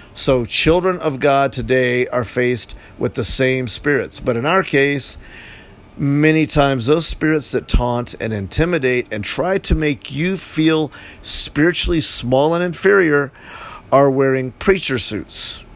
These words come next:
and have television programs that have elevated them to spiritual superstar status. They pride themselves on their oratory skills, and after all,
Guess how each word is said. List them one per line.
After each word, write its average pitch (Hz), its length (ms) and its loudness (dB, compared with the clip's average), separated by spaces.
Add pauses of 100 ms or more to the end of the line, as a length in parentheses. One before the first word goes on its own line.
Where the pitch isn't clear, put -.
(540)
and 123 200 -2
have 120 220 0
television 160 540 2
programs 117 600 0
that 113 140 0
have 117 260 0
elevated 151 480 2
them 139 200 2
to 139 180 0
spiritual 180 760 0
superstar 151 800 0
status. - 880 -4 (800)
They 147 140 6
pride 160 420 2
themselves 160 520 2
on 139 140 0
their 127 140 -2
oratory 170 600 2
skills, 160 520 0
and 147 220 2 (360)
after 151 460 2
all, 151 540 4